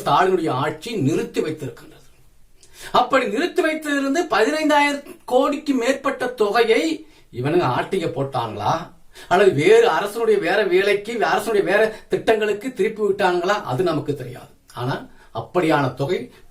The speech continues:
பதினைந்தாயிரம் கோடிக்கு மேல தொகை. எவ்வளவு நாளா? பத்தொன்பது மாதங்கள், ஏறக்குறைய ரெண்டு வருடங்களாக அந்த போக்குவரத்து துறையிலிருந்து ஓய்வு பெறுகின்ற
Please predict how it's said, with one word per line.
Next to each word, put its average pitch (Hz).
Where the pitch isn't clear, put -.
பதினைந்தாயிரம் 156
கோடிக்கு 196
மேல 147
தொகை. 127
எவ்வளவு 160
நாளா? 160
பத்தொன்பது 208
மாதங்கள், 196
ஏறக்குறைய 208
ரெண்டு 277
வருடங்களாக 220
அந்த 226
போக்குவரத்து 262
துறையிலிருந்து 233
ஓய்வு 247
பெறுகின்ற 226